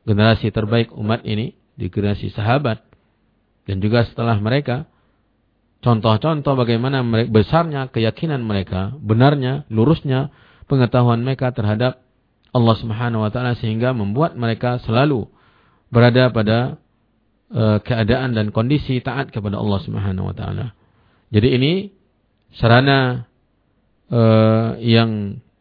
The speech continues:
berikutnya dari cara-cara atau sarana-sarana untuk menu-, menu-, memupuk, menyuburkan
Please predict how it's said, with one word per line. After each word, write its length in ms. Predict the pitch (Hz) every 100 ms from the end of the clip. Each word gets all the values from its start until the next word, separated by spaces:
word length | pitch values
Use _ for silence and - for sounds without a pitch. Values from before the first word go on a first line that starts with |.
| -
berikutnya 560 | 107 104 175 139 127
dari 560 | 120 110 107 107 98 104 _ _ _ _ _
cara-cara 680 | 123 113 110 120 110 113 110
atau 160 | 101 95
sarana-sarana 720 | 117 135 131 117 117 113 -
untuk 400 | 113 107 107 - _ _ _ _ _ _ _ _ _ _
menu-, 320 | 143 110 117
menu-, 240 | 113 110 110
memupuk, 760 | 123 113 151 190 165 160 - _ _ _ _ _ _ _ _ _ _ _
menyuburkan 880 | 110 107 110 147 139 135 131 131